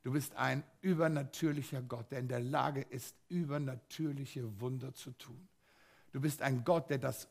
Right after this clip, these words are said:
Unmögliche möglich macht. Du bist ein Gott, der größer ist als alle Probleme, alle Sorgen, alle Nöte, alle Trauer. Alles ist unter dir klein und nichtig.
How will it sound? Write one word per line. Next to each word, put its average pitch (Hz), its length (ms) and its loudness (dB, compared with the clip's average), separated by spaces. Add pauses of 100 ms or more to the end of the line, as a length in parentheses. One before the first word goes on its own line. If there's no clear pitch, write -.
Unmögliche 165 880 4
möglich 131 580 -4
macht. - 300 -14 (480)
Du 131 60 -6
bist 151 200 0
ein 147 180 4
Gott, 160 280 8
der 131 100 2
größer 160 720 6
ist - 280 -2
als 120 280 -4
alle 151 260 4
Probleme, 156 680 -4 (240)
alle 147 320 6
Sorgen, 143 540 0 (220)
alle 156 300 8
Nöte, 151 520 0 (300)
alle 170 280 8
Trauer. 143 580 0 (460)
Alles 160 380 6
ist - 420 -4 (300)
unter 156 320 2
dir 127 260 0
klein 135 520 2
und 135 260 -6
nichtig. 127 560 -10